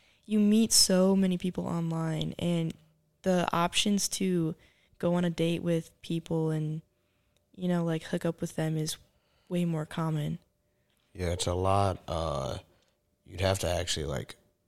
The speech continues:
Speaker 2: shoot your shot in person. Like, you go to a bar or something like that, which some people do. But I think the other thing, too, is, like, with social media, uh, painting the picture, like, you know, depending on,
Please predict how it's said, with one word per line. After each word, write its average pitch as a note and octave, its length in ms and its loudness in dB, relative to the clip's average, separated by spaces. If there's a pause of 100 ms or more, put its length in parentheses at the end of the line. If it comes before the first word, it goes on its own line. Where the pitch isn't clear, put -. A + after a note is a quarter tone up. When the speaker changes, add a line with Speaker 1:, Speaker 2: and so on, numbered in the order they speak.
(120)
Speaker 2:
shoot - 260 -4
your A1+ 100 -6
shot C#2+ 260 -4
in - 100 -8
person. - 460 -6
Like, - 240 -12
you - 60 -16
go - 140 -10
to G1+ 100 -10
a G1+ 100 -10
bar G1+ 600 -6
or - 80 -10
something - 300 -8
like G1+ 200 -20
that, A1 200 -10
which G#2 160 -4
some E2 140 -6
people - 300 -18
do. A#1 300 -8 (540)
But F#2+ 80 -2
I - 20 2
think A#2 180 4
the F2 120 -2
other G#2+ 160 2
thing, E2+ 320 -4
too, F#2+ 280 2
is, D#2 220 -2
like, D2 180 -8
with E2 120 -4
social F#2 340 2
media, F2+ 420 2 (580)
uh, B1+ 300 -4 (100)
painting F2+ 340 -2
the D#2+ 80 -6
picture, E2+ 640 -4
like, B1+ 360 -8 (520)
you E2 100 -12
know, D2+ 200 -6
depending E2+ 420 -4
on, D#2+ 240 -8